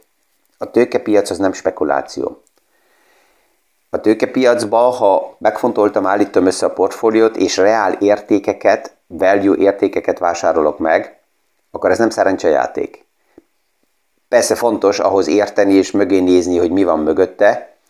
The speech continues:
és mivel hiányzik az alapképzettség, hiányzik az alapinformáció, ezért sajnos nagyon sok kamusztori, em,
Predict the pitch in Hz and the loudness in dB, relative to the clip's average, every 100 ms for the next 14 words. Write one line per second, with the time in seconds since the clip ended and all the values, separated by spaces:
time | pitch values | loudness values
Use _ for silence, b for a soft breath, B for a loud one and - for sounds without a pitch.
0 | _ _ _ _ 104 110 - - - 107 | _ _ _ _ 2 2 0 -8 -2 2
1 | 101 104 95 - 160 139 104 98 92 107 | 4 2 2 2 2 4 2 0 -2 -2
2 | 101 - - - - 95 - 113 107 - | -4 -6 -20 -12 -4 -2 0 2 0 -2
3 | - _ _ 101 95 98 107 - 123 120 | -14 _ _ 0 0 0 -2 0 -2 0
4 | 113 98 95 92 92 85 92 85 87 90 | 0 2 2 -2 -2 0 0 0 -2 -4
5 | - 101 101 101 - 110 110 B B B | -2 -2 -2 -2 0 0 0 B B B
6 | B B _ 110 113 110 127 139 147 - | B B _ 0 2 2 4 2 0 -2
7 | 107 101 107 135 - - _ _ _ _ | 0 2 2 2 -2 -10 _ _ _ _
8 | 101 107 110 101 - 101 113 - _ _ | -2 0 2 0 0 -2 -2 -8 _ _
9 | _ - 110 117 110 - 95 92 98 98 | _ -4 0 0 -2 0 2 4 4 2
10 | - _ _ _ _ _ - 95 92 95 | -4 _ _ _ _ _ 0 4 4 2